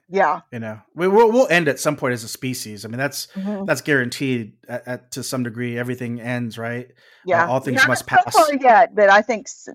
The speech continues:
Speaker 1: yeah, th-, if we keep heading this way, I don't see how we won't.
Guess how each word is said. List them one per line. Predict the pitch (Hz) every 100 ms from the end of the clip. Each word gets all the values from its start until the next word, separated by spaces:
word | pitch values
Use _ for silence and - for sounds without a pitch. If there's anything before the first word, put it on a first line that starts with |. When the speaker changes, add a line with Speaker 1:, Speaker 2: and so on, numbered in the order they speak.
| 185
Speaker 1:
yeah, | 196 175
th-, | 160 190 -
if | 214
we | 240
keep | 269 302
heading | 277 262 294
this | 196
way, | 208 196
I | 190
don't | 220 -
see | -
how | 220 190
we | 175
won't. | 165 165 165 143 _